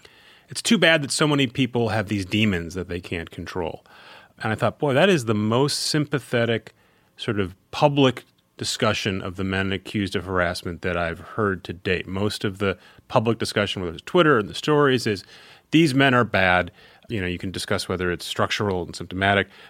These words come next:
but it's sort of black and white, and no one really wants to sort of ex-, allow, in most cases, there's any sort of gray area or any sympathy or empathy you might have for the men. Have you reconsidered that, or is that still how you feel about the men like Louis C K who are accused of this stuff?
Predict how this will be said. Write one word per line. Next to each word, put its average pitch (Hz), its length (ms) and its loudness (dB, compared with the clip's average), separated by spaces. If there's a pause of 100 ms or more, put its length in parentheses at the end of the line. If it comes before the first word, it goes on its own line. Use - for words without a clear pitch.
but 107 180 2
it's 110 160 -2
sort - 280 -2
of 90 80 -4
black 98 260 4
and 92 160 -2
white, 90 300 4
and 95 120 -2
no 113 140 4
one 123 240 2
really 110 220 2
wants 98 300 -2
to 95 80 -4
sort 92 200 -4
of 85 100 -8
ex-, - 240 -12 (380)
allow, 95 480 0 (540)
in 95 100 -8
most 87 200 -8
cases, 92 280 -8
there's 104 160 0
any 123 220 6
sort 117 180 0
of 101 60 2
gray 92 280 6
area 90 360 6
or 92 80 4
any 95 180 2
sympathy 98 560 -2
or 90 80 -2
empathy 92 440 -8
you 87 100 -8
might 85 180 -6
have 85 260 -6
for - 160 -8
the 85 100 -8
men. 85 360 -8 (440)
Have 104 120 -4
you 143 140 4
reconsidered 151 720 2
that, 185 180 6
or 131 60 8
is 101 80 4
that - 260 2
still 104 260 0
how 92 100 0
you 90 180 -2
feel 90 240 -2
about 80 300 -6
the 90 60 -4
men 85 440 -6
like 85 240 -8
Louis 85 180 -8
C 92 160 -8
K 85 220 -8
who 85 80 -10
are 87 80 -6
accused 95 300 -10
of 90 80 -12
this 82 160 -12
stuff? 80 300 -12